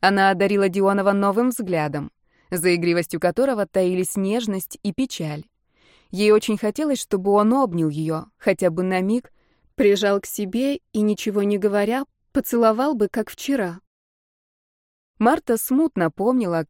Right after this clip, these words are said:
как они с Сашей поднялись в его большую, дорого обставленную квартиру, как ее встречала Надя, облаченная в короткое черное платье,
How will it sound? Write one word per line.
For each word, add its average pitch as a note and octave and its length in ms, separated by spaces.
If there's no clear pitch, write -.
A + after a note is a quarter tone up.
как F3+ 160
они F3 200
с - 40
Сашей E3+ 420
поднялись E3+ 540
в F3 60
его F3 240
большую, E3+ 500
дорого E3+ 360
обставленную E3+ 680
квартиру, G#3+ 580
как G#3 180
ее G#3+ 120
встречала A3+ 580
Надя, E3 520
облаченная E3 680
в - 40
короткое E3+ 440
черное E3+ 400
платье, G#3+ 420